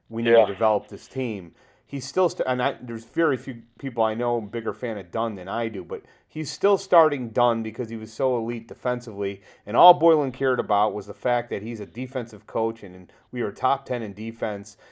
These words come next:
Speaker 1: and in doing so, you sacrificed the development of White and LaVine together. Um, when you play a team and you have an elite perimeter, perimeter defender, as all good teams do,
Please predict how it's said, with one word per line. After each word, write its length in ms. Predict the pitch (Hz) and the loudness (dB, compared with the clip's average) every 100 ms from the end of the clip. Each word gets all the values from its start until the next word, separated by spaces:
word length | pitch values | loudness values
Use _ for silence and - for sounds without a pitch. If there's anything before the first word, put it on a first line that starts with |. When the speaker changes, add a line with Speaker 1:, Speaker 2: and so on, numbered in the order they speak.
| _ - | _ -10
Speaker 1:
and 100 | 117 | -6
in 140 | 117 | -4
doing 320 | 117 165 160 | 0 2 2
so, 180 | - 147 | 0 0
you 160 | 131 113 | 0 -4
sacrificed 920 | - 139 135 131 - 120 113 110 - _ - | -2 0 0 -4 -2 0 0 -4 -16 _ -12
the 100 | 104 | -8
development 560 | 87 120 123 117 113 | 0 2 2 0 -6
of 160 | 92 85 | -10 -6
White 400 | 104 117 120 - _ _ - | 0 0 0 -10 _ _ -18
and 120 | 98 | -10
LaVine 440 | 98 95 117 110 104 | -10 -6 -4 -4 -8
together. 560 | 98 101 98 95 92 - _ _ _ - | -8 -6 -4 -4 -6 -10 _ _ _ -4
Um, 360 | 107 101 98 - _ - | 0 0 -4 -16 _ -6
when 220 | 120 127 | -4 -2
you 220 | 151 170 165 | 0 -2 0
play 280 | - 151 147 | 2 2 2
a 40 | |
team 460 | - 139 139 135 127 | -4 -6 -4 -4 -6
and 160 | 113 | -6
you 120 | 123 123 | -2 2
have 260 | 120 113 | 4 4
an 100 | 107 | 0
elite 420 | 98 110 123 127 | -2 -4 -6 -8
perimeter, 380 | - 127 120 113 | -6 -6 -4 -6
perimeter 420 | - - 123 117 | -6 -4 -2 -2
defender, 480 | 107 98 120 120 110 | -4 -6 -6 -4 -4
as 100 | 98 | -2
all 160 | 107 110 | 0 -2
good 240 | 110 104 | -2 -10
teams 340 | - 113 95 90 | -10 -12 -12 -6
do, 400 | 110 127 104 | 0 2 2